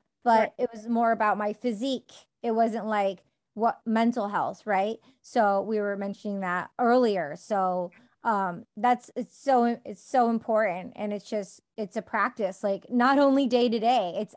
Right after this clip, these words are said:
Speaker 1: hour to hour, <laughs> like, checking in with oneself to see, how am I doing? How am I doing? How's that other person next to me doing? You know? Um, so it's really important to have community, and thank God for podcasting now,
Speaker 2: <laughs>
Speaker 1: you know, so we can share stories with one another and demystify,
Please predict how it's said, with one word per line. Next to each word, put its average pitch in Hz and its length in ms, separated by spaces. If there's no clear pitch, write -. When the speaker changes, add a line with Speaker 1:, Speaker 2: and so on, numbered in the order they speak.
Speaker 1:
hour 226 380
to 220 180
hour, 208 420
<laughs> 254 40
like, 262 260
checking 269 400
in 240 180
with 226 180
oneself 220 580
to 208 80
see, 214 220
how 262 180
am 294 100
I 320 80
doing? 285 340
How 220 160
am 233 80
I 247 80
doing? 214 480
How's 220 300
that 226 180
other 214 160
person 202 600
next 233 340
to 220 80
me 190 120
doing? 175 380
You 202 60
know? 202 320
Um, 190 320
so 185 340
it's 180 200
really 202 180
important 185 420
to 202 120
have 185 320
community, 233 600
and 196 160
thank 208 220
God 202 260
for 202 140
podcasting 233 760
now, 247 460
Speaker 2:
<laughs> 330 320
Speaker 1:
you 269 140
know, 269 300
so 277 180
we 247 100
can 240 180
share 240 320
stories 233 500
with 226 180
one 226 200
another 208 520
and 208 420
demystify, 214 960